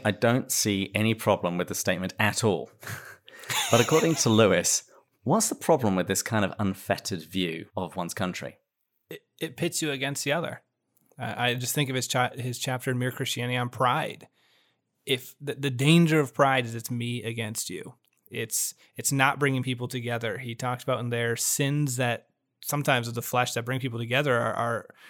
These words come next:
Speaker 2: aren't even as bad, because at least it's not saying I'm better than you or doing that. And so I think that any, any sort of superiority right away, if you're looking down on someone, you're having a hard time looking up. I've always loved that expression.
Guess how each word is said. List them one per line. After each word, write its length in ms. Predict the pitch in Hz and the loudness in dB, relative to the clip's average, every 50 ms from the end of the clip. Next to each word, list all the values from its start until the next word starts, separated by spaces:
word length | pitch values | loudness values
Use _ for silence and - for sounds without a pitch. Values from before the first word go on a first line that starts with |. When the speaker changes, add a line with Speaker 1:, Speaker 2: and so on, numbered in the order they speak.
| - - - - | -20 -20 -8 -2
Speaker 2:
aren't 160 | 113 123 143 151 | 2 4 4 4
even 140 | 135 135 | 4 4
as 120 | 135 127 117 | 2 0 0
bad, 300 | 117 127 123 147 180 151 | 2 2 4 4 4 4
because 280 | 127 117 - 131 117 | 2 0 -2 -2 -4
at 100 | 120 117 | -2 -2
least 240 | 117 131 135 - - | -2 -2 -2 -2 -4
it's 100 | 127 - | -4 -2
not 200 | 131 123 117 110 | -2 -2 0 0
saying 220 | - - 123 117 117 | -2 -2 -2 -2 -2
I'm 140 | 120 117 | -2 0
better 260 | 113 117 117 120 117 113 | 0 0 0 0 0 -2
than 120 | 113 113 | -2 -4
you 120 | 113 117 | -4 -4
or 80 | 117 117 | -4 -4
doing 220 | 117 113 113 113 | -4 -6 -6 -6
that. 180 | 117 113 113 104 | -6 -6 -6 -6
And 80 | 113 - | -6 -6
so 280 | - 123 117 110 - - - - - - - - - _ - | -4 -4 -4 -6 -6 -12 -16 -18 -18 -18 -20 -20 -14 _ -2
I 60 | 127 | 0
think 180 | 131 127 123 - | 0 0 0 0
that 160 | 117 104 - | 0 0 0
any, 260 | - - 139 147 139 - | -2 -2 0 0 2 2
any 200 | 135 143 147 143 | 2 4 4 4
sort 240 | 135 - 147 139 131 | 4 4 2 2 2
of 80 | 123 | 2
superiority 960 | - - 127 - 135 131 123 120 120 120 120 120 120 117 113 110 117 120 - _ _ _ _ - | -2 -4 -2 0 0 2 2 4 4 4 4 4 4 2 0 -2 -4 -6 -8 _ _ _ _ -6
right 240 | 120 120 120 123 120 | 0 2 2 2 2
away, 420 | 117 117 120 113 107 95 113 - _ | 2 0 0 0 -2 -4 -6 -10 _
if 40 | - | -6
you're 120 | 127 127 | -4 -2
looking 280 | 131 147 - - 143 131 | -2 0 0 0 0 2
down 300 | 123 123 123 127 131 123 | 4 4 4 4 2 0
on 140 | 117 117 113 | -2 -2 -2
someone, 260 | - 117 117 117 113 | -4 -4 -4 -4 -4
you're 80 | 113 113 | -4 -4
having 120 | 117 117 117 | -4 -2 -2
a 20 | |
hard 160 | 113 117 117 - | -2 -2 -2 -2
time 200 | - 120 120 123 | -6 -6 -6 -6
looking 300 | 117 - - 120 120 117 | -8 -10 -10 -10 -6 -4
up. 240 | 110 101 - - - 110 - _ _ _ _ _ _ _ - | -4 -4 -4 -6 -10 -12 -14 _ _ _ _ _ _ _ -10
I've 80 | 101 110 | -6 -4
always 240 | 104 98 95 117 | -4 -4 -4 -4
loved 160 | 104 95 95 - | -6 -6 -6 -6
that 100 | - - | -8 -8
expression. 640 | 101 - - - 95 92 - - - 90 76 123 | -8 -8 -6 -6 -4 -4 -4 -4 -6 -8 -10 -14